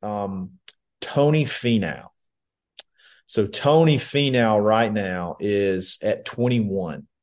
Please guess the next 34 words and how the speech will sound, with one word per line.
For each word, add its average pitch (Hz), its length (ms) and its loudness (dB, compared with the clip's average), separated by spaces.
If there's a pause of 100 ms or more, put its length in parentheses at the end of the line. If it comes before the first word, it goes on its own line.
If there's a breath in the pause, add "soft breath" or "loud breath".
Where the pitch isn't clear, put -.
(160)
Okay. 117 440 4 (580 loud breath)
He's 117 380 0
played 147 500 4
in 156 80 0
a 143 60 -2
couple 147 320 0
of 139 60 2
Ryder 139 280 0
Cups. 135 640 -2
I 127 120 -6
don't, 139 160 -4
I 120 80 -2
think 135 220 -6
he's 120 160 -10
got 120 300 0
sort 120 220 -4
of 104 140 -2
a 95 260 -4 (300)
iffy, 127 600 -4 (300)
um, 104 640 -4 (1000)
i-, 139 40 0
iffy 131 720 0
type 117 360 2
record, 110 760 -4
uh, 95 460 -4
in, 113 240 -4
in 113 160 0
the 110 80 -2
re-, 107 240 2
in, 110 300 -4
in 113 160 -4
the 107 80 -2
Ryder 104 320 0
Cup. 107 400 -2